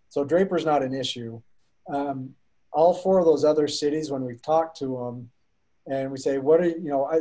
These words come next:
so here's, here's what I do when I call. I say, "Hey, what are your rules? I'm interested in possibly doing a short-term rental. What are your rules for your city?" And they'll go through their, what their rules are. And I say, "Okay, great. Thank you.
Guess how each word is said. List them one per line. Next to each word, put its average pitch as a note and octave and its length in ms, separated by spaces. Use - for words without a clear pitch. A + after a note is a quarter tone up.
so D#3+ 160
here's, G3 220
here's F#3 240
what E3+ 120
I D#3 100
do C#3+ 200
when C3+ 120
I B2 80
call. B2 280
I B2 80
say, B2+ 320
"Hey, D3+ 80
what F#3 160
are G3 40
your F#3 160
rules? D#3 520
I'm E3+ 160
interested D#3+ 440
in C#3+ 80
possibly C#3+ 380
doing C3 220
a B2 40
short-term C3+ 480
rental. A#2+ 480
What D3+ 160
are D#3+ 60
your D3+ 180
rules C#3 480
for B2+ 140
your A#2+ 160
city?" C3 480
And C#3+ 140
they'll F3 120
go F#3 200
through F3 340
their, D3 360
what D3+ 280
their C#3 160
rules D3 380
are. B2 400
And B2+ 540
I C3+ 60
say, C#3+ 160
"Okay, D#3+ 280
great. C#3 440
Thank D3+ 260
you. C3+ 400